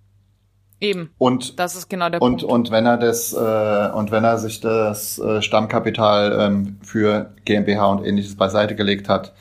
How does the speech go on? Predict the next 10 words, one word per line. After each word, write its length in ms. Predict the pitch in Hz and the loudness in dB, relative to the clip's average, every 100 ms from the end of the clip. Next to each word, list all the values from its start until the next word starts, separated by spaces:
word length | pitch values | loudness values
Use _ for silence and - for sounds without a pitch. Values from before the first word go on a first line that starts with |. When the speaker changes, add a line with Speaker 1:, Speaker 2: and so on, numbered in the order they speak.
| - - - - _ | -20 -20 -20 -20 _
Speaker 2:
dann 220 | - 120 120 | 0 0 2
immer 260 | 127 131 | 2 4
noch 320 | 117 107 - - _ _ _ _ - | 4 2 -2 -20 _ _ _ _ -2
später 420 | - 113 113 107 | 0 0 2 2
gründen. 580 | - 101 98 95 - - _ _ _ | 0 -4 -4 -10 -14 -18 _ _ _
Spricht 320 | - 127 - | -6 -4 0
ja 80 | 117 | 0
auch 140 | 123 | 0
nichts 180 | 120 120 | -2 -4
dagegen. 480 | 104 92 90 - | -6 -6 -8 -10